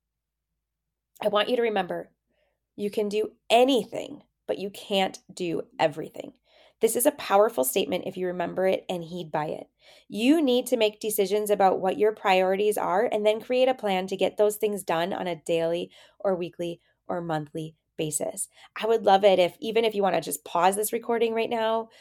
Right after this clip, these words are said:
or maybe come back to it when you have time, when you can actually write. Like, if you're driving or working out, that's probably not the best time for you to write, but write down the answers to these questions I just asked,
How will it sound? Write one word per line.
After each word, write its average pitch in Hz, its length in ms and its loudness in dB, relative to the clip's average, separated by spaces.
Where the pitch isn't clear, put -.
or 202 80 -2
maybe 196 240 2
come 185 260 -8
back 170 460 -4
to 220 140 2
it 208 120 6
when 190 140 -4
you 185 100 -6
have 175 180 -6
time, 175 400 -4
when 185 140 -4
you 170 100 -10
can 170 140 -12
actually 175 380 -8
write. 165 240 -2
Like, 170 120 -6
if - 120 -10
you're 160 80 -4
driving 156 440 -4
or 170 80 -6
working 156 280 -8
out, 175 100 -6
that's - 160 -6
probably 165 240 -2
not 165 140 -8
the - 80 -4
best 190 180 -2
time 202 160 -4
for 196 80 -6
you 208 120 0
to 190 60 0
write, 185 300 0
but 254 200 4
write 311 240 0
down 214 280 0
the 247 200 -4
answers 208 360 -4
to - 80 -12
these 196 180 -2
questions 185 460 -10
I 175 80 -4
just - 260 -8
asked, 180 540 -14